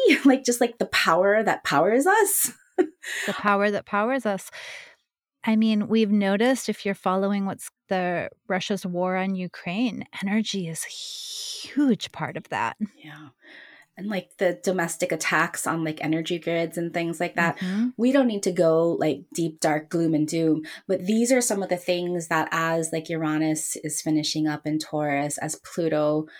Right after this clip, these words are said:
Speaker 1: vacillates between Capricorn and Aquarius over the next couple of years, we're gonna see more and more of that. But we need to go
Speaker 2: Mm-hmm.
Speaker 1: through this.
Speaker 2: Yes, totally. So as above, so
Speaker 1: <laughs>
Speaker 2: below, as on the planet, so in you.
Speaker 1: Mm.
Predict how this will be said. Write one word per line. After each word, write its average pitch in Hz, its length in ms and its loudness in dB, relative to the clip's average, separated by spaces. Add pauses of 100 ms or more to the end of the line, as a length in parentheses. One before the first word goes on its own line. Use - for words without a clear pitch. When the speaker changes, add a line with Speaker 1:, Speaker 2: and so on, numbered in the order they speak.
(520)
Speaker 1:
vacillates 156 680 -2
between 160 400 -2
Capricorn 156 580 -4
and 151 100 -2
Aquarius 165 640 -4
over 156 200 -4
the 156 100 -6
next 151 300 -4
couple 151 340 -6
of 151 80 -4
years, 151 580 -2 (500)
we're 165 180 -4
gonna 165 160 -4
see 156 240 -4
more 147 240 -2
and 139 140 0
more 139 260 -2
of 143 100 -10
that. 143 220 -8
But 202 140 2
we 214 100 4
need 240 280 4
to 220 100 2
go 170 160 2
Speaker 2:
Mm-hmm. 170 100 -2
Speaker 1:
through - 120 -4
this. - 500 -10 (100)
Speaker 2:
Yes, 170 540 -6
totally. 185 500 -4 (560)
So 190 300 2
as 208 240 4
above, 214 400 2
so 185 260 0
Speaker 1:
<laughs> - 0 -
Speaker 2:
below, 226 580 4
as 202 280 4
on 196 120 2
the 180 80 -2
planet, 196 480 -2
so 202 360 0
in 190 240 -2
you. 190 840 0
Speaker 1:
Mm. 156 400 -6